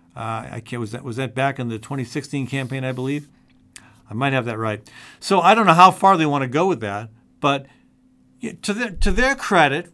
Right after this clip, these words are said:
and again, you don't hear me give credit to Fox News a lot, they are themselves opening, they're opening themselves up to some risk,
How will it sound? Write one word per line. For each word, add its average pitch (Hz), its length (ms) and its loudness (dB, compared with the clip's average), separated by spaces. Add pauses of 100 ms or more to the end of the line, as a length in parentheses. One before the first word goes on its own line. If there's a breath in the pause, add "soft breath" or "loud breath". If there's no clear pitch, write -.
and 147 120 -8
again, 151 240 -4
you 151 120 -4
don't 185 140 0
hear 180 160 -2
me 170 80 -2
give 139 240 -2
credit 156 300 0
to 127 80 -8
Fox 135 340 0
News 139 180 -2
a 117 60 -4
lot, 131 300 0 (340 loud breath)
they 175 300 0
are 214 160 2
themselves 202 520 -2
opening, 156 460 -4
they're 196 220 -2
opening 202 240 -2
themselves 196 480 -2
up 127 160 -2
to 123 80 -10
some 110 280 -8
risk, 95 320 -14